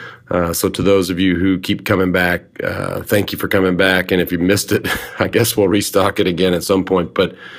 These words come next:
just keep checking in. Hey, and it, on that note, if you can, uh, take a second and go sign up at we do sport dot com, and we'll keep you updated on, uh, the latest offerings. To say that I'm a little excited about my guest this week would be a massive understatement.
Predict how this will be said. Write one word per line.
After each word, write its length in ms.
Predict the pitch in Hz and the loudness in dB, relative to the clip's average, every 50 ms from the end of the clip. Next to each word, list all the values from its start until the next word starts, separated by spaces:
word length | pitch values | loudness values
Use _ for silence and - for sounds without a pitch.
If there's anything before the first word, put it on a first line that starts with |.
| - - - - - | -18 -18 -18 -8 -4
just 180 | - 110 - | -4 -2 0
keep 160 | - 117 - 113 | 0 0 0 2
checking 320 | - 117 107 - - 101 | 2 2 2 2 2 4
in. 340 | 104 101 98 98 95 95 - - - - - - - - - | 4 4 4 2 0 -4 -8 -18 -20 -20 -20 -20 -20 -8 -4
Hey, 220 | - 113 107 104 104 | -2 -2 0 0 0
and 80 | 110 110 | 0 0
it, 160 | 107 - - | 0 0 0
on 240 | 98 98 104 110 113 | 2 2 4 4 4
that 160 | 110 107 - | 4 2 4
note, 200 | 113 110 104 98 | 4 4 4 4
if 140 | 95 87 - | 4 2 0
you 80 | 98 92 | -2 0
can, 640 | - 120 117 110 104 95 92 92 90 90 92 - - - | 2 4 4 6 6 6 4 2 2 0 -4 -8 -6 -2
uh, 180 | 90 87 85 | -2 0 0
take 220 | 82 - 113 - 104 | 0 0 0 0 0
a 20 | |
second 320 | - - 101 95 - 98 | 2 2 2 2 2 2
and 100 | 95 92 | 2 4
go 80 | 87 95 | 2 2
sign 300 | 90 - - 101 98 95 | 2 2 2 2 4 4
up 180 | 95 92 90 - | 2 0 0 -2
at 120 | 85 69 | -2 0
we 180 | 90 98 101 92 | 0 0 2 2
do 140 | 98 95 | 2 0
sport 420 | 90 - - - 101 95 92 90 - | 0 -2 -2 0 2 2 2 2 2
dot 240 | 98 87 85 85 - | 2 2 2 0 0
com, 480 | - 104 95 98 95 90 87 82 - - - _ - - - - - - | 0 2 2 2 2 2 0 -4 -6 -10 -18 _ -20 -20 -20 -20 -6 -2
and 80 | 92 95 | 0 0
we'll 100 | 95 92 | 0 0
keep 260 | 92 - 104 90 - | 0 0 0 0 0
you 100 | 95 92 | 2 2
updated 460 | 92 90 90 - 98 92 90 90 87 | 2 2 2 2 2 2 4 4 2
on, 420 | 87 87 87 85 82 85 85 82 - - - - - - | 2 2 2 0 0 -2 -2 -4 -8 -14 -18 -18 -12 -8
uh, 400 | - - - 87 80 - - - - - _ - | -6 -4 -2 -2 -2 -2 -2 -4 -8 -10 _ -4
the 100 | - - | 0 2
latest 300 | 90 90 87 87 - - | 2 2 2 0 0 0
offerings. 480 | 85 78 76 - - - - - - - - _ - - _ _ _ _ _ - - - - - - - - - _ | 0 0 0 0 -2 -4 -4 -4 -6 -12 -16 _ -20 -20 _ _ _ _ _ -20 -16 -14 -12 -10 -10 -10 -10 -8 _
To 140 | - - 143 | 0 2 2
say 340 | - - - 165 170 170 160 | 2 2 4 4 4 4 4
that 140 | 139 139 127 | 4 4 6
I'm 140 | 123 120 | 6 6
a 60 | 120 117 | 6 6
little 220 | 120 120 117 113 | 6 6 4 4
excited 440 | 104 - - 107 101 101 98 95 90 | 2 2 2 2 4 4 4 2 2
about 240 | 87 82 95 92 87 | 2 2 2 2 2
my 140 | 95 92 | 0 0
guest 320 | 85 - 95 92 90 - - | 2 2 2 2 2 0 -2
this 200 | 90 85 - - | -2 -2 0 0
week 340 | 95 92 90 - - - - | 2 2 0 0 -2 -2 -2
would 100 | 98 80 | -2 0
be 180 | 82 92 85 - | 0 0 0 0
a 80 | 90 | 0
massive 560 | 87 90 90 92 87 87 85 - - 82 78 | 2 2 2 2 2 0 -2 -4 -6 -6 -4
understatement. 720 | - 85 82 78 - - - - 90 87 - - - - | -2 -2 -2 -2 -4 -4 -4 -4 -6 -4 -4 -6 -8 -8